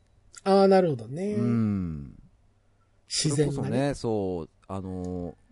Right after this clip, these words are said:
Speaker 2: まあ、誘っていただいた釣りとか、
Speaker 1: はいはいはいはい。
Speaker 2: まあ、キャンプも実はね、最近ね、
Speaker 1: そうね、
Speaker 2: どうよって、
Speaker 1: ちょっとね。
Speaker 2: そう、もありますし、
Speaker 1: そうそう。
Speaker 2: 外がね、ちょっと面白いんですよね。
Speaker 1: うん。
Speaker 2: なので、土いじり。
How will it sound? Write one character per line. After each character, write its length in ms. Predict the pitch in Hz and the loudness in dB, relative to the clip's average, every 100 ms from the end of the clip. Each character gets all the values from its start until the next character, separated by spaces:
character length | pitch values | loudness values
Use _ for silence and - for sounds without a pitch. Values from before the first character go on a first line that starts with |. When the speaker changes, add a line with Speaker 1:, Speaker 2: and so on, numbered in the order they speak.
| _ | _
Speaker 2:
ま 120 | 101 | -10
あ、 40 | 95 | -6
誘 120 | 117 | -6
っ 40 | 120 | -6
て 120 | 120 | -6
い 20 | |
た 80 | 110 | -4
だ 80 | 107 | -2
い 40 | |
た 120 | 107 | -4
釣 240 | - 120 120 | -4 -2 -2
り 80 | |
と 140 | 120 117 | 0 -2
か、 440 | - 80 67 50 - - - | -2 -4 -4 -8 -14 -20 -14
Speaker 1:
は 180 | 123 127 | -4 -2
い 80 | 113 | -2
は 180 | 113 | -6
い 80 | 107 | -10
は 60 | 98 | -10
い 40 | |
は 60 | 107 | -8
い。 40 | |
Speaker 2:
ま 80 | 95 107 | -8 -4
あ、 40 | |
キ 60 | 110 | 0
ャ 160 | 139 | 0
ン 80 | 143 | -2
プ 140 | - | -4
も 140 | 98 87 | -6 -6
実 320 | - 85 92 | -10 -10 -6
は 120 | 87 | -6
ね、 200 | 80 101 | -4 -4
最 200 | 90 85 | -4 -6
近 220 | - 87 | -8 -12
ね、 380 | 87 107 120 110 - - - - | -4 0 0 -2 -10 -20 -20 -20
Speaker 1:
そ 160 | - | -12
う 40 | 117 | 0
ね、 160 | 175 | 4
Speaker 2:
ど 80 | 202 | 4
う 80 | 107 | 4
よ 140 | 98 | 4
っ 40 | 92 | 2
て、 40 | |
Speaker 1:
ち 60 | 160 | 0
ょ 60 | |
っ 20 | |
と 60 | 185 | 0
ね。 40 | 190 | 0
Speaker 2:
そ 580 | 82 78 76 71 69 | -4 -8 -6 -8 -10
う、 60 | - _ - | -14 _ -14
も 220 | 85 87 | -8 -6
あ 60 | 90 | -6
り 100 | 87 | -6
ま 160 | 92 | -8
す 200 | - - | -8 -12
し、 320 | - 69 67 62 156 | -12 -10 -10 -12 -18
Speaker 1:
そ 400 | - - - - | -20 -20 -18 -18
う 40 | - | -18
そ 180 | - - | -20 -16
う。 20 | |
Speaker 2:
外 440 | - - 392 - 107 | -10 -6 -4 -2 -4
が 140 | 98 | -4
ね、 140 | 95 | -6
ち 80 | 92 | -6
ょ 40 | 104 | -6
っ 40 | |
と 100 | - | -8
面 220 | 170 117 | -8 -8
白 260 | 117 123 123 | -6 -2 -2
い 40 | |
ん 40 | 95 | -4
で 40 | |
す 120 | - | -8
よ 100 | 78 | -8
ね。 680 | 69 73 73 76 73 69 71 - | -6 -6 -4 -4 -4 -6 -10 -14
Speaker 1:
う 60 | |
ん。 640 | 117 113 110 107 104 98 92 - _ _ _ _ _ - - _ _ | -12 -8 -8 -8 -10 -14 -18 -20 _ _ _ _ _ -20 -20 _ _
Speaker 2:
な 80 | - | -20
の 80 | 53 | -16
で、 60 | 60 | -16
土 360 | - - 95 | -14 -12 -10
い 20 | 80 | -10
じ 140 | 87 | -10
り。 160 | 80 | -14